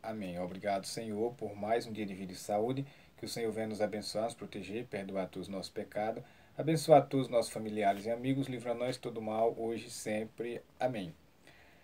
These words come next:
Aqui quem tá falando é o Pedro de Jesus, do canal Tirar um Tempo pra Deus, do canal Pedro de Jesus, Livro da Vida. Convido você a ler a Bíblia mais uma vez conosco. A leitura bíblica de hoje é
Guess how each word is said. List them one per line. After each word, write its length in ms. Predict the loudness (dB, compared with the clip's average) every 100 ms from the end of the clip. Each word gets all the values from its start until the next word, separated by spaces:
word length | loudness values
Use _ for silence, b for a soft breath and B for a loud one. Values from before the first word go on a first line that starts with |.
| b b -20 -20 -20 -4
Aqui 180 | 0 6
quem 80 | 8
tá 120 | 8
falando 160 | 10 8
é 60 |
o 60 | 8
Pedro 240 | 6 4
de 80 | 6
Jesus, 420 | 6 6 8 6
do 60 | 6
canal 220 | 8 8
Tirar 140 | 6 0
um 60 |
Tempo 240 | 2 0 6
pra 100 | 6
Deus, 260 | 8 6
do 120 | 4
canal 360 | 4 8 10 8
Pedro 220 | 4 2 4
de 40 |
Jesus, 400 | 4 4 4 4
Livro 160 | 4 6
da 140 | 4
Vida. 280 | 4 -4 -4
Convido 320 | -6 -4 -4
você 340 | -4 -2 0
a 40 | 4
ler 120 | 6
a 60 | 4
Bíblia 320 | 0 -4 0
mais 220 | 2 2
uma 140 | 0
vez 180 | -4 -6
conosco. 460 | -2 4 4 2 -2
A 20 |
leitura 300 | -2 -2 -4
bíblica 240 | -6 -8
de 120 | -4 2
hoje 320 | 2 2 2
é 280 | 2 2